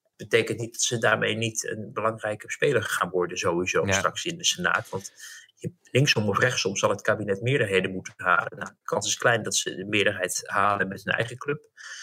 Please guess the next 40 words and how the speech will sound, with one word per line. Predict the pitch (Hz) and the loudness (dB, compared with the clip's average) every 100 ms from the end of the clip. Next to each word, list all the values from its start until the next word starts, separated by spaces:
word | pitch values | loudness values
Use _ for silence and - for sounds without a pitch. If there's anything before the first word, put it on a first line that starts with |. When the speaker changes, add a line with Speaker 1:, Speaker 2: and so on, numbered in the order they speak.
| - - | -18 -12
Speaker 1:
En | - 123 | -4 -2
wordt | 107 117 | 0 -2
het | 101 | -2
dus | 98 - | -4 -2
tellen | - 113 107 | 2 4 4
van | - 104 | 2 0
hoe | 123 | 2
kom | 123 110 | 2 0
je | 104 | 0
tot | 101 | 0
achtendertig | - - 101 139 135 - - - | -2 -2 2 2 0 -6 -8 -12
en, | 107 104 98 | -12 -10 -12
hè, | - 143 | -4 -2
de | 135 | 0
meerderheid. | 110 135 135 113 92 - | 2 2 2 0 -2 -6
En | 104 104 - - _ - | -8 -10 -16 -20 _ -2
kan | 117 117 | 2 4
dat | 110 | 4
alleen | 98 113 123 | 6 6 6
maar | 104 | 4
straks | - 110 - | 2 0 0
met | 98 - | -2 0
de | 101 101 | -2 2
fusiepartij | 143 123 107 104 107 98 | 2 2 2 0 0 -2
GroenLinks | - 101 104 101 - - 147 | -2 -2 -2 -2 -4 -6 -6
P | - | 0
V | 98 95 | 0 0
D | |
A? | 92 107 151 _ _ _ - - - - - - | 0 0 -2 _ _ _ -20 -20 -20 -20 -20 -6
Of | 110 110 - | -2 -2 0
kan | 120 107 | 2 4
dat | 107 - | 2 2
ook | 107 104 - | 0 2 0
over | - 104 | 2 2
rechts | 113 110 - | 0 0 0
met | 98 98 - - | -2 -2 -2 -4
bijvoorbeeld | - 107 101 98 | -10 -6 -4 0
steun | - 101 98 | 4 4 2
van | |
B | 101 | 0